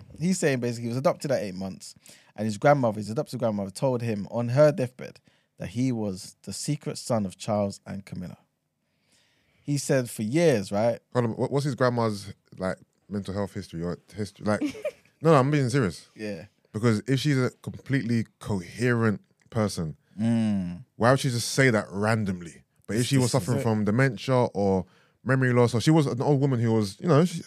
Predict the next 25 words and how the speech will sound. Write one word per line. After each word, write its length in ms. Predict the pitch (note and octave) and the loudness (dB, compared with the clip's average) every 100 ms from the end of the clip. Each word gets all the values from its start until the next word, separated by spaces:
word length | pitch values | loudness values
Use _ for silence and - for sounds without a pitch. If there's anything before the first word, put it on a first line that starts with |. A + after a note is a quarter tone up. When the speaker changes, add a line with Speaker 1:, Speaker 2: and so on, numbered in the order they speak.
| - | -8
Speaker 2:
she 140 | - | 0
wasn't 260 | F#3+ F3+ D#3+ | 4 6 4
Speaker 1:
Mm. 120 | G#2 | 0
Speaker 2:
ticking 240 | A#3 F#3+ | 0 4
right. 240 | A#2+ G2 - | 4 2 0
Marbles 320 | D3 E3+ C#3 | 0 2 2
were 80 | C3+ | 2
a 20 | |
bit 160 | C3 C3 | 2 0
loose. 300 | C3 - - _ _ | -2 -4 -10 _ _
Speaker 1:
<laughs> 180 | D3+ - | -6 -6
Speaker 2:
Then 140 | C3+ - - - | -10 -10 -8 0
maybe 220 | C#3+ C#3+ | 4 6
her 120 | C#3 | 4
saying 220 | - C#3 | 4 2
that 100 | B2 | 2
is 80 | G2+ | 0
like, 100 | G#2 | 0
"Oh, 140 | G2 | 0
that's 160 | F#2 G#2 | 0 -4
just 120 | F#2 | -4
grandma 280 | G#2 F#2+ F2 | -2 -2 -2
being 200 | D#2+ F2 | -6 -4
grandma 280 | F#2+ F#2 E2 | -2 -2 -4
again." 260 | E2 E2 | -6 -8